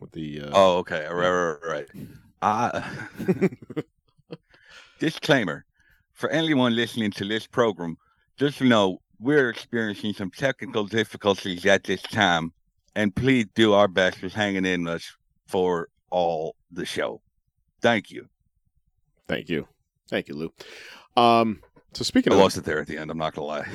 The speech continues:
Speaker 1: That's right. <laughs>
Speaker 2: It faded away.
Speaker 1: The
Speaker 2: I had to
Speaker 1: acc-
Speaker 2: close my eyes for a second 'cause if I fucking saw you, I would have lost
Speaker 1: The
Speaker 2: it
Speaker 1: accent went back
Speaker 2: sooner.
Speaker 1: to, back to Queens. It was like a Queens Lou Holtz. Uh, speaking of,
Speaker 2: Uh, uh.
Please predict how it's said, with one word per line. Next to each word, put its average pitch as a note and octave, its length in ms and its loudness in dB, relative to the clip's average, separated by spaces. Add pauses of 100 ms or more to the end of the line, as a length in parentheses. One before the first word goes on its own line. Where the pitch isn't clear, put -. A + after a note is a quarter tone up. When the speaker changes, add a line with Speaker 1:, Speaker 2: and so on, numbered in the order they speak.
Speaker 1:
That's - 200 -4
right. D#2+ 180 -2 (480)
<laughs> E3 80 0 (1300)
Speaker 2:
It G2 140 -4
faded A2 320 0
away. F#2 300 -4 (220)
Speaker 1:
The - 100 0
Speaker 2:
I A2+ 40 2
had A#2+ 140 4
to A2+ 40 -2
Speaker 1:
acc- - 60 -10
Speaker 2:
close A#2 240 6
my G2 100 4
eyes G2 300 6
for F2 100 -4
a F2 60 -4
second G2 300 -2
'cause - 280 -4
if C3 200 2
I C3+ 80 4 (100)
fucking C#3 280 0
saw A#2+ 240 2
you, A2 200 0
I G#2+ 80 0
would A2 180 -4
have G#2+ 140 -6
lost - 420 -12
Speaker 1:
The A2+ 120 0
Speaker 2:
it - 60 0
Speaker 1:
accent A2 200 2
went F#2 80 0
back G2 180 2
Speaker 2:
sooner. G2+ 240 -6
Speaker 1:
to, - 160 -6
back A2+ 120 2
to F#2+ 100 -4
Queens. A2+ 340 -2
It F2+ 40 -2
was F2 80 -6
like F2+ 180 -4
a F#2+ 60 -10
Queens C3 280 -4
Lou G2+ 120 0
Holtz. - 260 -4 (460)
Uh, A#2+ 200 8
speaking D#3+ 340 4
of, G#2 140 6
Speaker 2:
Uh, F#2 40 0
uh. E2 140 -6